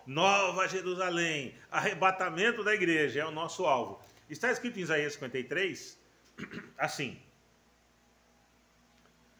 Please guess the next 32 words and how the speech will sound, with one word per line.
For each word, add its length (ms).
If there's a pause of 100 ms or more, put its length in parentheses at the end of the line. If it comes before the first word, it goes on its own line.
(680)
"Quem 180
creu 240
em 60
nossa 240
pregação 760 (380)
e 120
a 80
quem 220
foi 160
revelado 560
o 40
braço 460
do 100
Senhor? 380 (1200)
Porque 260
foi 160
subindo 340
como 220
um 20
renovo 580
perante 460
ele, 200
como 220
raiz 320
numa 200
terra 280
seca. 420 (400)
Não 140
tinha 220
aparência 580
nem 140
formosura. 760